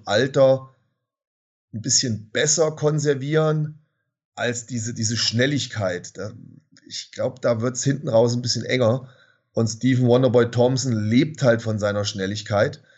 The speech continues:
Das hat man jetzt auch letztens bei Holly Holm gesehen, dass da einfach die Schnelligkeit im Alter nicht mehr so da ist.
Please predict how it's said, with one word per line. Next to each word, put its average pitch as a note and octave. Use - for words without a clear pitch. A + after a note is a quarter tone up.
Das -
hat A2
man A#2
jetzt A#2
auch G#2+
letztens A2+
bei A#2
Holly A2+
Holm A#2+
gesehen, A2
dass G#2+
da F2
einfach A2
die G#2
Schnelligkeit A2+
im G#2+
Alter A#2+
nicht A#2+
mehr A#2+
so G#2+
da A2
ist. -